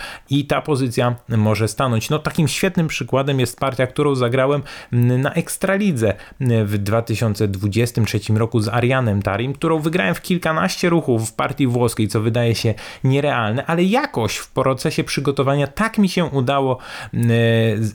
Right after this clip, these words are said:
ograniczyć możliwości, które powstaną, że nagle, e, przejrzałem sobie, m, jakąś linię i mówię: „O, tu jest fajna pułapka, jak w to wpadnie, no to mam partię właściwie wygraną, nic nie muszę robić, wszystko idzie bum, bum, bum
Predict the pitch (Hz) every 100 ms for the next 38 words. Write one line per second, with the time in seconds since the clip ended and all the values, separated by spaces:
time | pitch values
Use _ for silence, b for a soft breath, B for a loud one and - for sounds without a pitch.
0 | - - 123 123 127 175 175 135 120 117
1 | 113 113 127 - 120 127 117 117 - 139
2 | 165 185 180 214 320 262 214 B 165 143
3 | 139 165 156 180 185 165 - 151 151 -
4 | B 127 120 123 120 113 135 139 135 113
5 | 147 170 180 165 151 170 - 277 240 185
6 | - 160 156 127 131 107 - 160 180 -
7 | 147 - 147 147 151 147 B 139 135 135
8 | 127 120 123 117 110 113 - 120 101 101
9 | 107 110 110 117 120 110 107 104 98 104
10 | 95 - 135 - 117 107 95 110 104 104
11 | 95 104